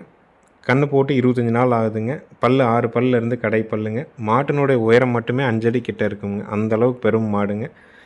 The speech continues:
சினையில பாத்தீங்கன்னா, ஒரு சின்ன எலும்பு கூட தெரியாதுங்க. அவ்வளோ பெரிய உருவத்துல இருந்ததுங்க.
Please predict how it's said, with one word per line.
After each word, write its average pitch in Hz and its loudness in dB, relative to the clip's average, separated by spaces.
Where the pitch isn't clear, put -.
சினையில 151 4
பாத்தீங்கன்னா, 139 2
ஒரு 113 2
சின்ன 139 -2
எலும்பு 123 2
கூட 123 6
தெரியாதுங்க. 110 0
அவ்வளோ 117 2
பெரிய 104 -2
உருவத்துல 120 0
இருந்ததுங்க. 110 0